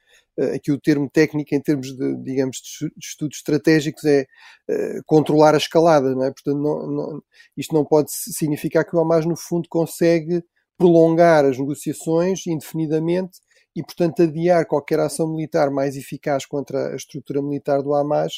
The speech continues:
eh, indefinidamente por causa da questão dos reféns. Sabemos que no caso,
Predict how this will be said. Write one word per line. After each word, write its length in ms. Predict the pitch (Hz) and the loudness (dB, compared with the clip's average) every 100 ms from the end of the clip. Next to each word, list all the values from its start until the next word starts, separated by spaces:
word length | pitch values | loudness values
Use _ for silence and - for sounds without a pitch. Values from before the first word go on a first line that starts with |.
| - _ _ _ - | -16 _ _ _ -8
eh, 80 | - | -6
indefinidamente 640 | 156 - 156 147 151 156 | -6 -8 -6 -4 -4 -6
por 80 | _ | _
causa 240 | - 151 151 | -8 -8 -6
da 80 | 151 | -8
questão 220 | - 156 | -8 -10
dos 140 | 143 | -10
reféns. 380 | - - 175 160 | -10 -2 0 0
Sabemos 340 | - 131 139 - | -4 -4 -4 -8
que 100 | 147 | -10
no 100 | 135 | -2
caso, 320 | 143 139 | 0 0